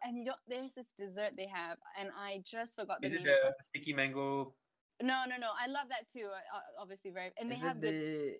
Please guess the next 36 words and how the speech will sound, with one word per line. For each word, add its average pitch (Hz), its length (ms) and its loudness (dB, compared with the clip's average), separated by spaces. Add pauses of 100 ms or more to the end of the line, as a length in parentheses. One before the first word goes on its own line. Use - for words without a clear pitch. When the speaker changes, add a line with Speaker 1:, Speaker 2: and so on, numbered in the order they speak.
Speaker 3:
wait, 147 160 4
wait, 135 200 6
I 131 100 0
know, 139 100 2
I 127 100 4
know. 123 260 0
Speaker 1:
Starts 262 280 2
with 294 80 0
Speaker 3:
It's 269 60 -2
Speaker 1:
the 247 60 -6 (120)
S. - 220 -14 (1900)
Yeah. 190 160 -14 (200)
It's 233 140 -16
Speaker 2:
Soup. 160 360 0 (520)
Speaker 1:
No, 262 580 -6 (100)
I - 20 -18
Speaker 3:
Sauce. 277 180 -2
Speaker 1:
forgot. 277 240 -2
I, 294 140 6 (300)
I 330 100 8
could 320 200 4
Google 277 240 0
it, 190 180 0
but 226 200 -4
it's, 254 160 -6 (120)
it's, 269 180 -8
like, 277 180 -4
just, - 400 -12 (340)
may 226 140 4
I - 40 10
tell 240 160 0
you 233 40 2
Speaker 2:
Sausage? - 20 -4
Speaker 1:
what 226 80 -6
it 220 100 -6
is? 240 140 -6